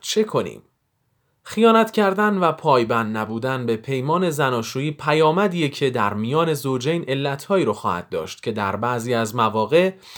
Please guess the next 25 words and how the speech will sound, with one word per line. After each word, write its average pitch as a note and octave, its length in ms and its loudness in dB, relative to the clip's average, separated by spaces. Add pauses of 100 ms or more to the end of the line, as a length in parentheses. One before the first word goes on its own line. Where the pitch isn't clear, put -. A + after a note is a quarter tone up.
(280)
منجر G#3 440 6
به F#3+ 120 4
جدایی C#3 420 2
خواهد G2 340 -6
شد، E2 240 -12 (360)
ولی A2+ 220 2
باید B2 220 2
توجه C3 460 -2
کرد A2 320 -8
که B2 120 -6
زندگی C#3+ 600 -2
زناشویی C#3 680 0 (180)
خیلی A#3 520 2
پر C3 240 2
اهمیت G2+ 520 -2
و A2+ 60 0
با F#2+ 220 0
ارزشه. E2+ 580 -6 (840)
علت A#3+ 440 2
خیانت B2+ 520 0
همسر: A#2 640 -2 (440)
نباید F#3 560 4
با A#2+ 180 6
برخوردهای A#2 760 0
غلط G#2 560 -2